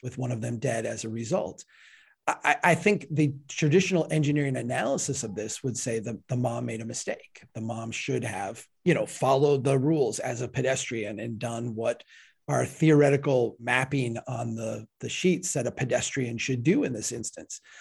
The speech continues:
But the reality is that Destiny Gonzalez and her mom, Sagrario, were, were, were not pedestrians. They were humans. And they made human choices within human habitat that are very logical,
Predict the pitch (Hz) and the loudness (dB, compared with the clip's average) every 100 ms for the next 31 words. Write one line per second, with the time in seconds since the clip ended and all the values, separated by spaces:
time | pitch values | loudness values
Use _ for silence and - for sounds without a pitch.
0 | - - - 151 170 220 233 160 151 131 | -20 -18 0 6 8 10 10 8 6 2
1 | 139 120 113 - - 156 156 165 151 131 | 2 2 0 -6 -4 2 2 2 2 2
2 | 123 131 135 131 - - 123 120 113 101 | 0 2 2 2 -2 -4 -6 -4 -4 -2
3 | 127 127 127 123 113 - 117 139 170 175 | 0 0 0 -2 -4 -6 -2 4 4 6
4 | 131 135 160 185 185 185 - - - _ | 4 4 4 4 2 2 -16 -20 -20 _
5 | 156 170 202 - 165 214 - 127 113 113 | 4 6 6 4 4 4 2 -6 -8 -6
6 | 120 135 135 123 202 - - - - - | -2 2 4 6 6 4 -4 -14 -16 -18
7 | _ _ _ 156 143 147 143 135 160 165 | _ _ _ 0 2 4 2 2 4 4
8 | 160 143 147 139 139 135 147 - _ _ | 4 4 0 0 -2 -4 -4 -8 _ _
9 | 151 143 143 135 151 147 131 147 156 113 | 0 4 4 4 4 4 2 0 -2 -2
10 | 95 120 - 143 135 123 135 135 120 110 | -4 -4 -4 -2 0 2 2 2 0 0
11 | 127 - - 131 135 | 0 -2 -4 -4 -6